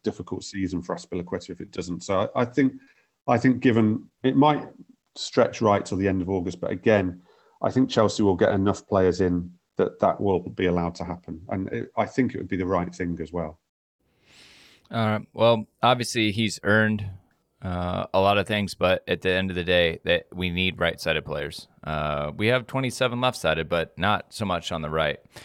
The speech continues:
Speaker 2: Um, I, I, just to bring it back to Fofana, uh, I'm assuming he's still not the only target. There's still Skriniar, Kilman, Simakin, Badiashile.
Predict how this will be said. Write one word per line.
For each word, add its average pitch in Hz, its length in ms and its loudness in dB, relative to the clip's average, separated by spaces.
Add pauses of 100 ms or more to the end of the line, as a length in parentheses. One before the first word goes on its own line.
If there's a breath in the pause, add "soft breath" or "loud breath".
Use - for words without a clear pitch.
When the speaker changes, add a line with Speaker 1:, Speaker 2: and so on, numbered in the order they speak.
(440 loud breath)
Speaker 2:
Um, 104 600 4 (460)
I, 107 280 2
I, 120 40 0
just 123 300 -2
to 127 40 -6
bring 113 200 2
it 101 60 0
back 101 200 4
to - 60 -18
Fofana, 95 680 2 (140)
uh, 90 520 4 (140)
I'm 226 180 2
assuming 110 300 -4
he's 101 180 -4
still 98 260 0
not 98 240 0
the 90 240 -4
only 98 280 -2
target. 101 540 0
There's 90 200 -6
still 95 180 -2
Skriniar, 95 640 0
Kilman, 92 840 -4
Simakin, 90 1200 -4 (120)
Badiashile. 87 1040 -2